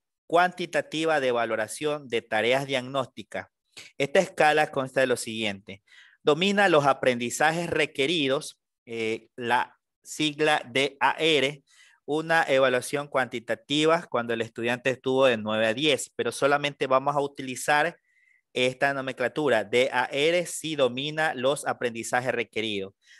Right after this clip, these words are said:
Alcanza los aprendizajes requeridos es A A R, estudiantes que obtuvieron de siete a ocho punto noventa y nueve. Próximos a alcanzar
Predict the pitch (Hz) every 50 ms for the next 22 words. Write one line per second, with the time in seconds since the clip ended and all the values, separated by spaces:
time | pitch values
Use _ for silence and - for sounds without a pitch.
0 | - _ - 139 139 139 - - 190 214 208 196 - 175 165 151 147 170 170 170
1 | - 151 135 135 135 127 127 120 - 147 143 147 143 143 139 139 - 123 123 135
2 | 156 170 170 175 175 180 - - - _ _ _ _ _ - 120 120 127 139 147
3 | 147 - - - _ _ _ _ - 123 127 135 151 175 190 - _ _ _ _
4 | _ _ - 135 143 - - - _ _ 160 180 180 156 123 110 101 101 - _
5 | _ _ _ _ _ _ _ _ _ _ _ _ - 123 123 117 113 - - 123
6 | 127 131 131 131 135 135 160 151 - 147 135 - - 123 123 123 127 139 139 139
7 | 131 120 110 - - - 131 135 135 - 165 170 - 135 120 113 117 113 - -
8 | 123 - - 120 117 110 123 113 110 110 104 104 101 104 - 110 107 131 143 131
9 | 110 98 101 104 _ _ _ - 160 202 220 214 - - - 175 165 160 151 139
10 | - - - 143 139 131 123 - 120 117 117 117 - - 180 170 147 139 143 151